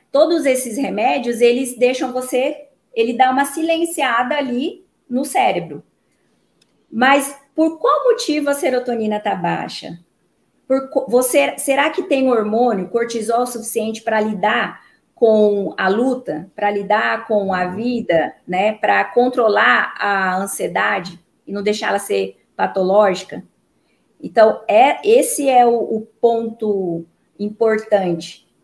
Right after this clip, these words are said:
Eu encontro mulheres com crise de pânico, com medo da morte, pensando que é o capeta,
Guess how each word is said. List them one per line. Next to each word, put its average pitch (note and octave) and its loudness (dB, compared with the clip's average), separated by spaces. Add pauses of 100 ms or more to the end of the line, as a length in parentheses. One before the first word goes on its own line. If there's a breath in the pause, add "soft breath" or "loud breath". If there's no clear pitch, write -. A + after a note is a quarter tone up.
(260)
Eu G#3 6
encontro C4 4
mulheres F#3 0
com F3+ -6
crise G3 -6
de F3+ -12
pânico, E3 -4 (800)
com A3+ 2
medo G3+ 0
da G3 2
morte, F#3 0 (500)
pensando A#3 0
que A3 -2
é F3 2 (580)
o G3 -4
capeta, G#3 0